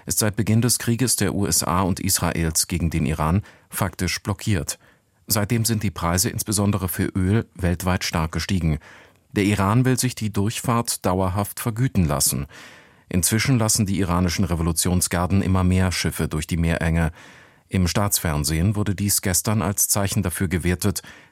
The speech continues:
dass die, dass zahlreiche Länder die, wie es heißt,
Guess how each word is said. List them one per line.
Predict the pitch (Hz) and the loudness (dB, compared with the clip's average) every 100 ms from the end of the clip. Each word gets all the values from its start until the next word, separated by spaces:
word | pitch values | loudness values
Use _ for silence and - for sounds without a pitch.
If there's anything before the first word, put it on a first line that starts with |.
| _ | _
dass | 87 - | -6 -2
die, | 98 95 | -2 -2
dass | - 104 | 0 0
zahlreiche | - 113 113 95 90 | 2 0 0 0 0
Länder | 87 87 104 117 | 2 2 2 2
die, | 98 107 104 | 0 0 0
wie | 95 | 0
es | 90 - | 0 0
heißt, | 80 90 - | 2 0 -2